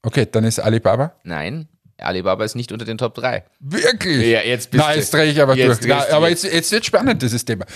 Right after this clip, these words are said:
Speaker 1: Weißt du, ich hab mir gedacht, jetzt kommst du wieder mit so einem Null auf fünf,
Speaker 2: Ja,
Speaker 1: aber
Speaker 2: na,
Speaker 1: das ist ja
Speaker 2: jetzt.
Speaker 1: nicht unspannend.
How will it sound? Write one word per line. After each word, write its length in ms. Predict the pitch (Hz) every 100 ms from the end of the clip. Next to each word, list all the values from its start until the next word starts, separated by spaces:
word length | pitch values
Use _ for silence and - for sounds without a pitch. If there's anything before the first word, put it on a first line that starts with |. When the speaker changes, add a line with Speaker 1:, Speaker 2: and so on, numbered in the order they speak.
| - -
Speaker 1:
Weißt 160 | 143
du, 40 | 165
ich 60 |
hab 60 | 151
mir 60 | 143
gedacht, 300 | 156 139 131
jetzt 160 | 123
kommst 180 | 131 -
du 40 | 123
wieder 100 | 143
mit 120 | 127
so 60 | 127
einem 100 | 120
Null 160 | 123
auf 80 | 127
fünf, 140 | -
Speaker 2:
Ja, 80 | -
Speaker 1:
aber 140 | 139 117
Speaker 2:
na, 60 |
Speaker 1:
das 160 | - -
ist 100 | 196
ja 60 | 190
Speaker 2:
jetzt. 120 | 175
Speaker 1:
nicht 220 | 202 -
unspannend. 540 | 202 254 - - 85